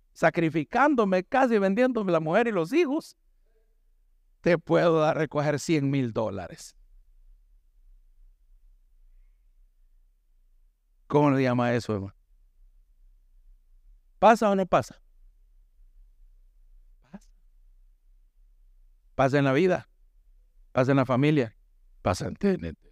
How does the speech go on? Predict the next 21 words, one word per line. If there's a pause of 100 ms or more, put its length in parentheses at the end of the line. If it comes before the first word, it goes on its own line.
(140)
<laughs> (600)
solo
para
los
peli-, (280)
los
de
las
películas,
de
los
que, (540)
los
de
las
series. (800)
¿Sí? (720)
Entonces, (640)
oiga,
mi
hermano,